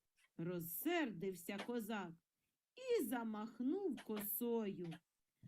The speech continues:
Василички ростуть собі, цвітуть, їх гріє сонечко,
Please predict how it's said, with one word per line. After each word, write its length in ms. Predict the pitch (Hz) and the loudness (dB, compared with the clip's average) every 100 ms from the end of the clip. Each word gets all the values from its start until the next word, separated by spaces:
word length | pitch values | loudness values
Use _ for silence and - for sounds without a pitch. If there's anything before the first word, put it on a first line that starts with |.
| - - - | -20 -20 -8
Василички 1080 | 185 196 202 392 508 508 453 392 - 392 392 | -2 -2 0 -2 0 2 0 0 -4 -2 2
ростуть 680 | 302 262 - - 427 415 - | 2 2 -2 -2 0 0 0
собі, 360 | 349 233 311 | 0 4 4
цвітуть, 800 | 302 - 233 254 - 381 392 311 - _ _ _ - | 4 0 0 0 2 4 4 2 -4 _ _ _ -2
їх 340 | 269 539 480 | 0 2 2
гріє 500 | 285 294 277 240 226 | 6 6 6 4 2
сонечко, 1080 | 226 - 339 440 415 381 269 - 311 311 | -2 0 0 0 -2 -4 -4 -4 2 2